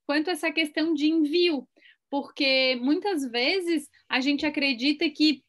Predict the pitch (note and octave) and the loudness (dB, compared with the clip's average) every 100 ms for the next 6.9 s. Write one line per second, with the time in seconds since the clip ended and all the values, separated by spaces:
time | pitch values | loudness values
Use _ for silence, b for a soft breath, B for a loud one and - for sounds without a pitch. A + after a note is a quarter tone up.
0 | - - E4 C#4+ C4 D4 D#4 D#4 C#4+ D4 | -4 0 2 2 2 0 2 2 2 0
1 | C#4+ C#4+ B3 A#3+ C#4 G4+ G4+ F#4 E4 E4+ | -2 -4 -4 -2 -2 -4 -4 -4 -2 -2
2 | E4+ E4 E4 E4 D#4 D4+ D#4 D4+ D4 C#4 | -2 -2 -2 0 0 0 0 -2 0 -2
3 | F#3 - _ _ _ _ _ _ _ _ | -2 -8 _ _ _ _ _ _ _ _
4 | C4 C4 C4 C4+ B3+ A#3 G#3+ C4 F4 D4+ | -8 -2 -2 0 0 0 2 2 2 -2
5 | - B B G#3+ A3 G#3+ G#3+ B3+ A#3+ A#3+ | -6 B B -4 0 0 0 0 0 -2
6 | - C#4+ E4+ B3+ C4 B3 A3+ G#3+ | -2 -2 0 -2 -2 -2 -2 -6